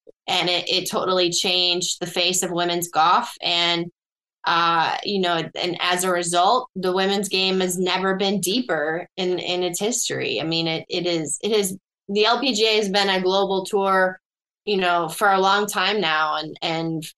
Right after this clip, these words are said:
and certainly a-, ahead of the men in that regard.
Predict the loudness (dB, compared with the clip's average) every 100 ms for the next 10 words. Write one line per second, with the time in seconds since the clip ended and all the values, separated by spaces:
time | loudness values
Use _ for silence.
0 | -6 -4 -2 -2 -2 0 -2 -2 -2 -4
1 | -4 -4 -2 -2 0 2 2 2 -2 0
2 | 2 0 0 -4 -4 -4 -4 -2 -2 -2
3 | -4